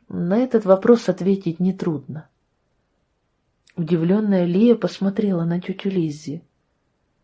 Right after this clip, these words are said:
"Неужели отец и мама отнеслись бы к этому спокойно?"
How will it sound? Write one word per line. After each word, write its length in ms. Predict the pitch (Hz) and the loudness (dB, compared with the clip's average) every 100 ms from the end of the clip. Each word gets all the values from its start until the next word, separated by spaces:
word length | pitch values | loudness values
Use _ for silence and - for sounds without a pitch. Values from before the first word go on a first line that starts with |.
| _ _ _ - | _ _ _ -4
"Неужели 500 | 190 202 170 247 294 | 0 2 4 4 6
отец 520 | 311 302 269 294 - | 4 4 2 2 0
и 40 | 233 | 0
мама 320 | 214 262 247 | 2 2 0
отнеслись 500 | 233 226 - 254 226 | 2 -2 2 2 4
бы 140 | 220 | 2
к 80 | 226 | 4
этому 260 | 240 226 220 | 4 4 -2
спокойно?" 800 | - 247 240 233 180 156 156 | -2 -4 -2 -2 0 -2 -8